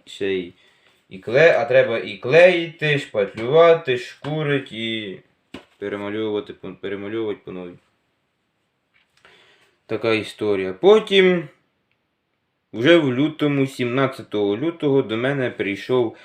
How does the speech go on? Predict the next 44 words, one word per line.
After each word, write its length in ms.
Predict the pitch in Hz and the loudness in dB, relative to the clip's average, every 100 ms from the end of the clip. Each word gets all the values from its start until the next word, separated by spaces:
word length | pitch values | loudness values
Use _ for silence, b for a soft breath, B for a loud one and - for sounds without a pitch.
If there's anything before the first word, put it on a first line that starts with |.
| B B B - | B B B -4
е, 380 | 107 104 101 101 | 2 2 2 -2
зіл 380 | 101 143 123 - | 0 2 2 0
М 180 | 113 | -2
М 160 | 117 113 | -4 -4
З 160 | 104 110 | -4 -6
сто 160 | 110 | -6
шістдесят 220 | 104 104 - | -6 -8 -6
чотири 340 | 107 101 95 | -2 0 0
А 240 | 98 127 | 2 2
Н 120 | 185 180 | 2 0
від 80 | |
Автоісторії 800 | 165 151 156 143 - 147 131 123 123 | -2 -2 -4 -6 -2 0 0 -2 -4
і 240 | 117 113 | -2 0
Лум 280 | 131 156 131 | 0 -2 -4
з 20 | |
вісімсот 420 | 123 120 113 117 | -6 -12 -10 -8
дев'яносто 440 | 101 101 95 - 104 | -6 -8 -8 -14 -6
Б 160 | 156 | -6
на 140 | 175 175 | -6 -8
шасі 260 | 170 160 | -12 -14
того 120 | 156 | -14
ж, 180 | 151 - | -14 -14
того 220 | - 147 | -10 -8
ж 220 | 143 139 139 | -4 -2 -4
сто 140 | 135 | -6
шістдесят 200 | 135 131 | -10 -10
четвертого 400 | - 135 135 131 | -6 -6 -4 -6
зіла. 400 | 123 131 120 113 B B B B | -4 -4 -4 -8 B B B B
Теж 180 | 139 117 | -2 0
від 80 | |
Автоісторії, 640 | 107 98 95 - 180 185 156 | -2 -2 -6 -6 -2 0 0
перепакований 560 | 110 101 98 147 139 | -2 -2 -4 -6 -6
в 40 | 107 | -6
автолегенди 460 | 101 101 117 120 | -4 -4 -4 -4
в 120 | 104 | -6
С 60 | - | -6
С 180 | 98 - | -10 -8
Р, 120 | 113 - 95 107 107 113 110 107 101 - | -6 -6 -6 -6 -4 -4 -4 -4 -4 -6
в 280 | 101 117 117 | -6 -4 0
автолегенди 800 | 123 - 120 117 120 113 98 92 | 0 0 -4 -2 0 0 -2 -8
С 60 | 95 | -8
С 220 | 95 151 | -8 -4
Р 120 | 156 | -4
вантажівки. 640 | 113 123 127 110 92 - | -4 -6 -6 -6 -10 -14